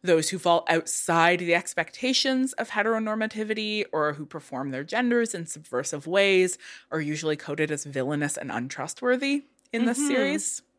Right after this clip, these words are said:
Speaker 2: Mm-hmm.
Speaker 1: And then we could also, you know, expand our lens even further and look at things like the heteronormativity of the mainstream fandom and, like, the shipping wars, right? Who is it considered acceptable to ship and who is it not? You know, how is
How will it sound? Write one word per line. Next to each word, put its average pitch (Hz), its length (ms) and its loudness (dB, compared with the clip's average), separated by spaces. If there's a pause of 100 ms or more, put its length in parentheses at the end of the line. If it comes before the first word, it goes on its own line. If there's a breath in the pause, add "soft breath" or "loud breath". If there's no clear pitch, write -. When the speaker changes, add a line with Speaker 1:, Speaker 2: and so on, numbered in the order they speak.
Speaker 2:
Mm-hmm. 214 400 -6 (420)
Speaker 1:
And 214 80 4
then 240 80 4
we 277 80 2
could 294 120 4
also, 262 460 6
you 240 100 0
know, 196 180 2
expand 196 400 -2
our 196 100 4
lens 180 360 0
even 190 260 -6
further 277 380 4
and 185 160 2
look 175 120 -4
at - 120 -4
things 180 320 -4
like 170 260 4 (320 loud breath)
the 180 60 2
heteronormativity 170 1000 2
of 160 140 -4
the 170 40 -2
mainstream 165 600 -4
fandom 214 680 2
and, 156 200 -2
like, 156 180 0
the 185 140 0
shipping 220 560 0
wars, 131 500 -2
right? 135 240 4
Who 165 140 -2
is 160 100 -2
it - 80 -4
considered 160 480 -2
acceptable 165 640 -2
to 180 100 -4
ship 180 460 2
and 156 140 -12
who 147 160 -6
is 165 120 -4
it 190 140 -6
not? 180 460 4 (420 loud breath)
You 160 80 0
know, 147 140 2
how 160 380 4
is 156 440 4